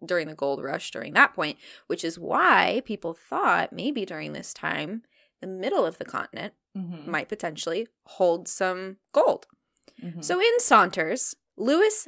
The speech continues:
Speaker 1: Harold Bell Lassiter.
Speaker 2: Wow.
Speaker 1: Self-educated,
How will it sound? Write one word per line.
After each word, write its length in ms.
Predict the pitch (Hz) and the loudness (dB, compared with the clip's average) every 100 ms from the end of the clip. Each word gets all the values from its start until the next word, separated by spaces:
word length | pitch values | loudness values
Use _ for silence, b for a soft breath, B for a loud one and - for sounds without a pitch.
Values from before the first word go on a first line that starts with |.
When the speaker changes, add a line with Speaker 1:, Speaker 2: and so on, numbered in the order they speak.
| 269 | -2
Speaker 1:
Harold 440 | 247 247 247 247 - | 2 4 6 2 -2
Bell 500 | 180 208 220 233 233 - | 2 6 8 6 4 -2
Lassiter. 680 | 165 165 180 - - - - _ - | 2 4 4 -2 -6 -10 -14 _ -10
Speaker 2:
Wow. 380 | 160 151 147 - | -8 -6 -8 -12
Speaker 1:
Self-educated, 1200 | - - 294 294 285 202 190 185 - 175 - - | -6 4 8 8 6 4 4 -2 -4 -4 -4 -6